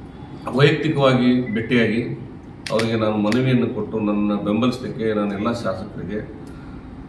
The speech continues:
ವಿನಂತಿ ಮಾಡ್ಕೊಂಡಿದ್ದೇನೆ. ಮಾಜಿ ಶಾಸಕರುಗಳಿಗೆ,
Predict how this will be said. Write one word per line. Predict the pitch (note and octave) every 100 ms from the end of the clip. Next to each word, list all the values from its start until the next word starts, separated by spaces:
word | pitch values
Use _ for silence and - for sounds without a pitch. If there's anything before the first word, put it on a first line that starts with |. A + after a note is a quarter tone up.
| - G2
ವಿನಂತಿ | A2+ A#2
ಮಾಡ್ಕೊಂಡಿದ್ದೇನೆ. | A2 G2+ - F2+ F2+ F2+ - - - - G2+
ಮಾಜಿ | G#2+ A#2
ಶಾಸಕರುಗಳಿಗೆ, | B2+ A2+ G#2 - F#2+ F#2+ F#2+ G#2